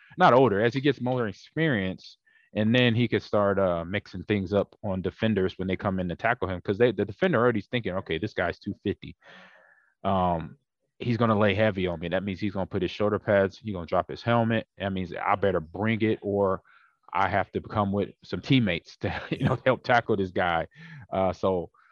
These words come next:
that's how a li-, linebacker, defensive back, especially D Bs more than anything, um, defensive backs are really thinking coming into that, and use that. He, I say he has to use that to his advantage to continue, uh, playing the game he's playing. And it's,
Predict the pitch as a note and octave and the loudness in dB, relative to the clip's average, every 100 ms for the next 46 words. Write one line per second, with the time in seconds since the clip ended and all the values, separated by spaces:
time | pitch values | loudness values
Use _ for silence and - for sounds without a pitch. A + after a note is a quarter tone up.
0 | _ _ - A#2 - A#2+ G#2 G#2 G2+ G#2+ | _ _ 0 2 6 6 6 4 2 2
1 | A2 G#2 G#2+ - G#2+ G2+ - G2 - G#2+ | 0 2 0 0 -10 -12 -10 -8 -4 -2
2 | G#2+ A2 G#2 - F3 E3 G2+ G#2 F#2+ G2 | 0 2 2 4 2 4 0 0 0 -2
3 | D#2+ - F2+ E2 G2 E2+ D2+ D#2+ _ - | -4 -8 -6 -4 -4 -6 -10 -14 _ -12
4 | G2 F2+ G#2+ - G#2 G2 F2+ F#2+ - E2+ | -10 -2 -2 -2 -4 -4 0 0 0 -6
5 | F#2+ F2 - G#2 F#2 G#2+ F#2 F#2+ G2 G2 | -4 -4 -6 -6 -4 -4 -2 -2 -2 -2
6 | F2 D#2+ G2+ C3 E3 D#3 C#3+ - C3 C3+ | -2 0 0 0 2 2 0 -2 -4 -4
7 | - A2 - G#2 A2+ A#2 G#2+ G2 G#2+ G#2+ | -6 -6 -2 -2 0 0 0 -2 -6 -2
8 | G#2+ F#2 _ - - G#2+ F#2+ F#2 G2+ A#2+ | -2 -4 _ -16 -4 -2 0 0 2 2
9 | G2+ - F2 G#2 E2+ G#2+ G#2 G2+ F#2+ - | 0 -4 -8 -6 -4 -4 -2 -2 -6 -12
10 | - - F#2+ F#2+ - A#2+ A2 G2+ F#2+ A2 | -20 -10 -6 -6 0 2 4 2 0 -2
11 | G2+ G2+ - A#2 A2+ F#2 - F#2+ F#2+ F2+ | -2 -4 -4 -2 -2 -4 -6 -4 -4 -6